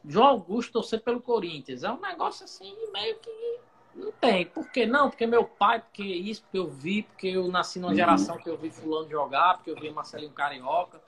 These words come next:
Speaker 1: No seu caso,
Speaker 2: Sim.
Speaker 1: não. Você viu, acho que você viu os Casagrande, né? Mais velho, né?
Speaker 2: Não,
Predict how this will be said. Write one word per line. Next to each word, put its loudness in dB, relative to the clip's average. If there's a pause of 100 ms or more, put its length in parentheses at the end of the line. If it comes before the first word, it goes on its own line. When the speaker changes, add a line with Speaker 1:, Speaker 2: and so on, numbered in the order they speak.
(500)
Speaker 1:
No -12
seu -4
caso, 8
Speaker 2:
Sim. -4
Speaker 1:
não. -6
Você -12
viu, -4
acho 4
que -12
você -4
viu -4
os -16
Casagrande, -4
né? -4
Mais 0
velho, -2
né? -10 (480)
Speaker 2:
Não, 10